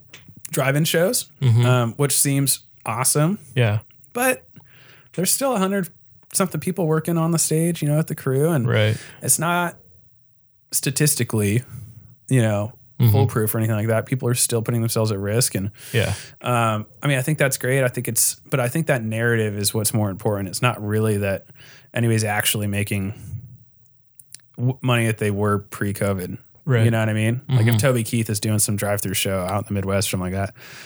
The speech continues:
Speaker 2: Yeah.
Speaker 1: it's like, you know, he's not coming anywhere near
Speaker 2: What?
Speaker 1: what his shows were prior.
Speaker 2: Mm-hmm.
Speaker 1: So, um, yeah, I'm hoping that, that the music industry and, you know, just the economy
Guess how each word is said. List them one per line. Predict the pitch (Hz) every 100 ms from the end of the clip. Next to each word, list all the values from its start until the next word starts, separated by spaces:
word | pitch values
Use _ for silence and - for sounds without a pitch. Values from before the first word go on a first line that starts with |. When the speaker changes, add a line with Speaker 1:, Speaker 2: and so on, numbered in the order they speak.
| -
Speaker 2:
Yeah. | 107 101 -
Speaker 1:
it's | 120 -
like, | 117 104 92 - _ -
you | 147
know, | 143
he's | 117 123
not | 113 95
coming | - 123
anywhere | 110 107 101
near | 104 104 101 95 120 - - - -
Speaker 2:
What? | 90 - _ -
Speaker 1:
what | 123 113 110
his | 107 101
shows | - 104 101 -
were | 98 95 -
prior. | - 107 104 95 104 -
Speaker 2:
Mm-hmm. | 123 110 104 - - -
Speaker 1:
So, | - 139 135 131 - - - - - - -
um, | 131 127 120 117 - -
yeah, | 196
I'm | 185 139
hoping | 220 262 190 139
that, | 123 110 - _ _ _ _ _ -
that | -
the | 120
music | 117 113 113
industry | 113 110 117 113
and, | 107 98 95 _ -
you | 117
know, | 101
just | 95 - 104 - -
the | 113 104
economy | 98 110 104 107 101 98